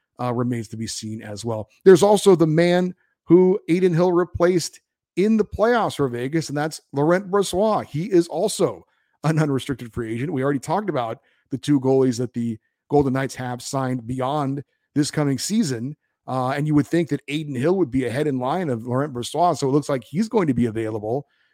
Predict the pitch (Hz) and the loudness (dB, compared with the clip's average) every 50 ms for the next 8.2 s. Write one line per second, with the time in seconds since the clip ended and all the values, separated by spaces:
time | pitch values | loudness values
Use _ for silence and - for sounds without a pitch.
0 | _ - 123 127 131 120 120 185 220 208 175 185 196 196 202 196 190 202 - _ | _ -8 -4 -4 -2 0 2 2 2 4 4 2 2 2 0 -2 -4 -6 -8 _
1 | _ _ - 139 135 131 127 127 123 123 - - - 151 143 156 180 196 190 175 | _ _ -6 -4 -2 -2 -2 -2 -4 -6 -4 2 2 2 2 2 2 0 0 0
2 | - - 151 165 190 202 175 139 - - 127 120 117 120 120 135 143 - - _ | -2 0 0 2 2 2 0 -2 -2 -4 -6 -4 -4 -4 -6 -6 -8 -10 -14 _
3 | _ _ _ _ _ _ - 143 147 135 135 143 147 131 127 127 127 131 131 127 | _ _ _ _ _ _ 0 0 0 4 6 6 6 6 2 0 0 0 -2 -4
4 | - - - 117 120 147 127 - - - 180 196 190 156 208 233 240 247 240 _ | -6 -12 -12 -4 -2 -2 -2 -2 -6 -4 -2 -2 2 2 2 2 2 0 -2 _
5 | _ _ _ _ _ _ - 120 123 120 - - 156 156 - - 139 123 117 - | _ _ _ _ _ _ -8 -8 -8 -6 0 2 2 2 4 2 -4 -4 -4 0
6 | - 165 175 180 175 165 165 165 165 165 160 147 - - - 143 143 131 123 127 | 4 6 6 6 6 2 2 0 0 0 -2 -4 -6 -6 -4 -4 -4 -2 -2 -2
7 | 120 131 170 180 151 - 151 151 156 156 156 147 - _ - 135 127 127 127 127 | -2 -2 0 -2 -2 -2 -2 0 0 0 -2 -2 -6 _ -10 -8 -6 -6 -4 -4
8 | 127 127 127 | -4 -6 -8